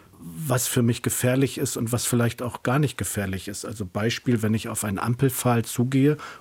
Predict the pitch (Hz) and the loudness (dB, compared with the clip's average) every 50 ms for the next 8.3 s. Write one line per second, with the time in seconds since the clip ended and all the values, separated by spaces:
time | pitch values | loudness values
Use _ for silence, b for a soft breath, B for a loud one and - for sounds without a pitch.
0 | B B - 120 120 110 110 107 107 113 120 120 - - 117 110 117 120 - - | B B 0 0 2 2 4 4 4 4 4 2 2 0 0 0 0 0 2 0
1 | 117 104 110 104 - - 101 - - - 87 92 110 123 - - 147 - 135 135 | 2 2 2 0 0 -2 -4 -4 -4 -2 -2 0 0 0 0 0 0 0 0 0
2 | 135 123 - - - 131 127 131 131 117 - - 131 139 151 143 B B B B | -2 -2 -2 0 0 2 2 2 0 -2 0 2 4 4 4 2 B B B B
3 | B B B B B 127 117 120 120 110 - - - - 135 123 - - 127 117 | B B B B B 2 2 2 2 0 -2 -2 -2 0 0 0 2 4 4 4
4 | 123 110 - - 117 110 107 104 - 110 - - - 120 127 147 139 117 113 - | 4 2 2 2 0 2 2 2 2 0 0 2 2 4 4 4 4 2 2 0
5 | - 110 110 107 110 107 104 104 110 117 123 127 120 - - 101 90 143 131 117 | 0 0 0 2 2 2 2 2 2 2 0 0 -2 -6 -14 -14 -10 -4 -2 0
6 | 113 117 107 - 113 113 110 - 113 110 107 - - 120 117 - - 120 104 110 | 0 0 0 0 0 0 0 0 0 -2 -2 -2 -2 -2 -2 -2 0 0 2 4
7 | 123 120 113 120 110 113 - - - 113 - - 117 110 107 - - 113 107 113 | 4 4 4 2 0 0 -4 -4 -4 -4 -2 0 -2 -2 -2 -2 -4 -4 0 2
8 | 110 117 123 135 - | 2 4 4 2 2